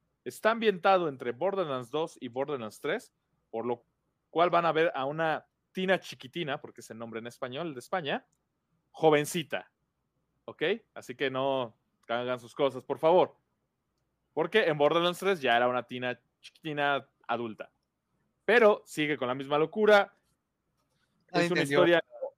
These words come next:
Speaker 1: que prácticamente no está escrita por cómo la va narrando. Cambia bastante la jugabilidad, no cambia un cien por ciento, yo creo que cambia un cincuenta por ciento. Es un juego bastante interesante, recibió buena crítica para los estándares de Borderlands.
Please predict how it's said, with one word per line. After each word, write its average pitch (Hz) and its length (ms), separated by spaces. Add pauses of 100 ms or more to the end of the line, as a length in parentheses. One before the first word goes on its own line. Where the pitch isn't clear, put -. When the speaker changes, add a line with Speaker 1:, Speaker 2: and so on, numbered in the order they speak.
(120)
Speaker 1:
que 135 100
prácticamente 147 600
no 147 100
está 151 240
escrita 180 720 (140)
por 117 200
cómo 139 220
la 123 120
va 127 120
narrando. 160 560 (1000)
Cambia 202 500 (240)
bastante 180 380
la 175 120
jugabilidad, 147 520
no 185 160
cambia 175 260
un 160 200
cien 180 200
por 175 140
ciento, 202 240
yo 185 140
creo 175 140
que - 100
cambia 175 220
un 165 60
cincuenta 165 400
por 156 100
ciento. 208 440 (160)
Es - 160
un 170 100
juego 170 180
bastante 165 360
interesante, 147 560
recibió 139 440
buena 180 280
crítica 175 560
para 98 160
los 95 160
estándares 110 400
de 101 60
Borderlands. 208 560